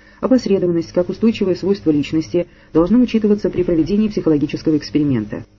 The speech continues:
Это особенно касается патопсихологического исследования,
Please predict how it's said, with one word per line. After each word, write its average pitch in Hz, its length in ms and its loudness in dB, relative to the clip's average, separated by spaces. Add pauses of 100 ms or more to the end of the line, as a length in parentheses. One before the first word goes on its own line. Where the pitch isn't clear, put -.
(460)
Это 233 180 4
особенно 220 360 2
касается 208 400 -2
патопсихологического 180 960 -2
исследования, 208 540 0